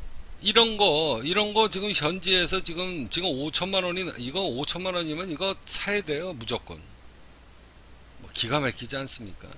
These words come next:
요런 게 이제 아까 제가 말씀드렸던 요런 건 이제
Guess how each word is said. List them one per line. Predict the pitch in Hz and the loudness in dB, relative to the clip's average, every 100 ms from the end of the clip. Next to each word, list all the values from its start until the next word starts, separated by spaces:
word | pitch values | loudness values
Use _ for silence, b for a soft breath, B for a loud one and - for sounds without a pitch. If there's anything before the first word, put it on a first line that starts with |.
| - - B B B 139 | -18 -20 B B B 0
요런 | 175 226 233 | 6 6 6
게 | 226 226 | 6 6
이제 | 196 | 10
아까 | 180 175 180 | 8 8 2
제가 | 175 | 4
말씀드렸던 | 147 156 147 147 143 143 113 120 98 | 2 0 -4 -4 -2 -2 -2 -4 -2
요런 | 135 196 202 | 0 2 2
건 | 202 190 | 2 2
이제 | 151 147 113 | 4 4 2